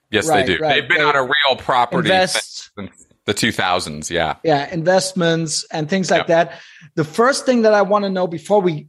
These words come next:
Speaker 2: then maybe get to the organization, in the organization, uh, as I understand,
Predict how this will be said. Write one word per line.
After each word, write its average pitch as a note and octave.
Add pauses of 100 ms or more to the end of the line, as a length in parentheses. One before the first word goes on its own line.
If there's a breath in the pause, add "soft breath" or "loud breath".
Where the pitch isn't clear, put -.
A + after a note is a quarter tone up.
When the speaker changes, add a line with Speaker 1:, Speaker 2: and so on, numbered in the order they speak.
Speaker 2:
then E3+
maybe D#3+
get D3+
to D3+
the C#3+
organization, D#3 (160)
in G3
the F#3+
organization, C#3
uh, D3+
as D#3+
I F#3+
understand, E3+